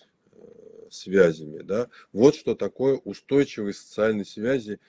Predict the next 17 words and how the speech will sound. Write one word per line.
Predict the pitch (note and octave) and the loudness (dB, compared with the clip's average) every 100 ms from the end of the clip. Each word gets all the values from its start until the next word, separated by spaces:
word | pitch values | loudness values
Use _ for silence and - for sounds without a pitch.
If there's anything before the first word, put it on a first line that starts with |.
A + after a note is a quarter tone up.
| _ _ | _ _
э, | F#2 E2+ E2 | -12 -10 -10
которые | - G2 B2 A#2+ A2+ | -10 -8 -4 -4 -2
не | G#2 C3+ | 2 0
сети, | D3+ - F#2+ E2 _ - _ | 0 -6 -4 -4 _ -20 _
да, | - G#2+ | -12 -8
не | A#2+ F#2+ | -8 -10
сети. | - - - _ _ _ _ _ - - _ | -14 -20 -20 _ _ _ _ _ -20 -20 _
А | G2+ | 4
вот | G#2 | 4
что | - F3+ | 6 -2
такое, | F#3 A#2 B2+ C3+ C3+ | 0 -6 -2 -2 -2
каковы | A2 G2 - G2+ D3 | -6 -10 -6 -4 -2
модели | B2 F#2+ A2 A2+ | -2 2 2 0
слабых | G#2 - A2 F2+ E2 | -4 0 2 2 -4
социальных | - E2+ - E2+ D#2+ D#2 | -12 -18 -8 -6 -6 -12
с-, | - - - | -18 -20 -18
связей? | F2+ F2+ D#2+ D2 D#2 | -6 -2 -2 -4 -20